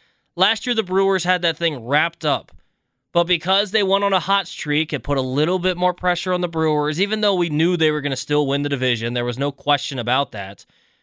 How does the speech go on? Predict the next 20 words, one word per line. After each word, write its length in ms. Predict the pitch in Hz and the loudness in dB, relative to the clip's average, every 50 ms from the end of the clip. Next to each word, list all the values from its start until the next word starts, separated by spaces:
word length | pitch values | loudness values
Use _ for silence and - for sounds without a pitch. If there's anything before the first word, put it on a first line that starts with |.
| _ _ _ _ | _ _ _ _
It 140 | - 127 117 | -6 -6 -2
pushed 280 | - - 160 160 - - | 0 0 0 0 -2 -6
the 80 | 156 | -10
timeline 600 | - - 131 135 147 156 156 156 151 151 156 156 151 | -10 -6 -2 0 0 0 0 0 0 0 0 0 0
down 260 | 156 151 151 151 151 | 0 0 0 0 0
a 60 | 147 | 0
little 260 | 151 147 151 151 156 | 0 0 2 2 0
bit. 580 | 147 139 139 147 147 143 147 147 147 - - - - _ _ _ _ _ _ _ _ _ _ | 0 2 2 2 4 4 2 2 0 -2 -4 -14 -16 _ _ _ _ _ _ _ _ _ _
Craig 260 | _ - 160 156 156 | _ 0 0 0 0
Counsell 640 | 143 - 156 151 151 156 143 - - 156 151 151 151 | -2 -2 0 0 0 -2 -4 -2 0 2 2 2 2
maybe 240 | 156 151 147 151 143 | 2 0 0 -2 -2
took 240 | - 151 156 - | -2 -2 -2 -2
his 440 | - 156 151 147 139 - - - - - | 0 0 0 0 -2 -4 -6 -8 -10 -12
foot 240 | _ - - 160 156 | _ -2 0 2 2
off 220 | 151 147 156 147 - | 2 2 0 -2 -4
the 80 | 160 | -6
gas 420 | 143 131 139 147 151 151 143 - - | -2 0 0 0 0 0 -4 -6 -8
a 60 | 147 | -6
little 240 | 147 151 156 151 139 | -4 -2 -2 -2 0
bit. 480 | 131 147 151 147 147 151 147 - - | 0 0 2 2 2 0 -2 -6 -12